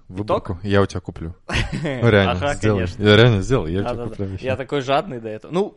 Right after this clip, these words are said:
Speaker 2: поговорим.
Speaker 1: Ага.
Speaker 2: Я... Итог будет такой, типа, э, в-, заказывайте вебинар у Морозова. <laughs> Вот так.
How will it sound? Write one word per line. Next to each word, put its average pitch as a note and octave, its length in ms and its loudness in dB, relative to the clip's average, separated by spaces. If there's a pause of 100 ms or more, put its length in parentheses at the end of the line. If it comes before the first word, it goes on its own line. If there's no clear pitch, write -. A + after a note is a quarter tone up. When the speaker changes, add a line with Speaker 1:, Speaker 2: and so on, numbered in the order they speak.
(120)
Speaker 2:
поговорим. C3+ 500 -6 (240)
Speaker 1:
Ага. G#2 320 -4
Speaker 2:
Я... D3+ 340 4
Итог A3+ 300 8
будет E3+ 240 0
такой, D#3+ 300 2
типа, A2 480 -6
э, A2 400 -4
в-, B2 260 -10
заказывайте D#3 540 2
вебинар C#3 400 -2
у D#3+ 60 4
Морозова. A#2 580 -2
<laughs> A#2 80 0
Вот F3+ 280 8
так. G3 440 2